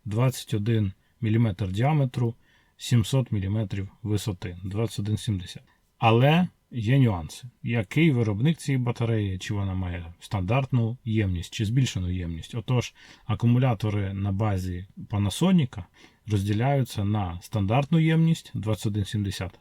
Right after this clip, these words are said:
С і збільшену ємність двадцять один сімдесят Л. Отож, і за цим відрізнялися пакети, які встановлювалися від Panasonic на Model три Standard Range Plus.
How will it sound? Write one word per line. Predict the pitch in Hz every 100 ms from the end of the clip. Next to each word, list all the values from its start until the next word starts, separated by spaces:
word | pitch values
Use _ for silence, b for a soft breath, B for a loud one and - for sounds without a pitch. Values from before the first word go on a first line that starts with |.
| _
С | - 123 143 b b b b
і | - 156 170 -
збільшену | 98 101 143 151 123 110
ємність | 104 135 131 123 -
двадцять | 104 107 -
один | 98 120 131 - b b
сімдесят | - 107 98 - 104 92 _ _ 110
Л. | 95 - _ _ _ - -
Отож, | 120 - 131 131 - - - _
і | 180
за | 135 135
цим | - 165 185 202 175 _
відрізнялися | 117 107 107 101 117 135 127 -
пакети, | 117 101 - 131 - 107
які | 98
встановлювалися | 101 - 101 107 107 101 101 95 113
від | 101
Panasonic | - 98 87 110 101 92 110 95 b b b
на | 117 127 127
Model | 101 92 87
три | 131
Standard | 135 98 95 98 -
Range | 113 110 -
Plus. | 107 104 78 -